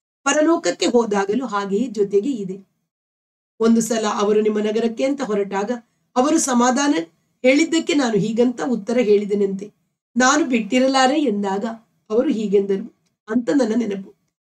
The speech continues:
ನನ್ನ ಮಾತೋ ಅವರ ಮಾತೋ ಅದು ಮುಖ್ಯ ಅಲ್ಲ, ನನ್ನ ಮಾತೇ ಆದರೂ ಅದು ನಾನು ಅವರಿಂದ ಕಲಿತ ಮಾತು.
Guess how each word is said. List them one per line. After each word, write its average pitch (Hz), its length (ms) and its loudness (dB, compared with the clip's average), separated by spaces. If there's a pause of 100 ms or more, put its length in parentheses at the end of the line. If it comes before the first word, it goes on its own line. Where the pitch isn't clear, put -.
(120)
ನನ್ನ 226 220 2
ಮಾತೋ 196 460 2
ಅವರ 196 320 2
ಮಾತೋ 202 440 -4 (260)
ಅದು 240 140 2
ಮುಖ್ಯ 277 320 0
ಅಲ್ಲ, 196 260 -4 (480)
ನನ್ನ 269 220 4
ಮಾತೇ 247 420 0
ಆದರೂ 196 480 -2 (260)
ಅದು 262 200 4
ನಾನು 254 340 2
ಅವರಿಂದ 240 340 0
ಕಲಿತ 196 420 -6
ಮಾತು. 202 360 -4